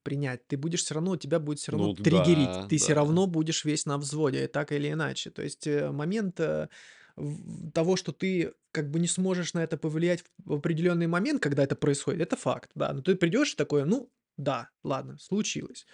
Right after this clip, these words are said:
Speaker 1: Но тебя всё равно каждый раз это будет как бы в, в, опять нагребать. То есть ты будешь см-, стоять на это и на каждого человека смотреть этими глазами, когда ты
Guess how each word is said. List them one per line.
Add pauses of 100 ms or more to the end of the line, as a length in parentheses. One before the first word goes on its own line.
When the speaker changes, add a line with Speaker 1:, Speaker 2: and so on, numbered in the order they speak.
(240)
Speaker 1:
Но
тебя
всё
равно
каждый
раз
это
будет
как
бы
в,
в, (460)
опять
нагребать.
То
есть
ты
будешь
см-,
стоять
на
это
и
на
каждого
человека
смотреть
этими
глазами,
когда
ты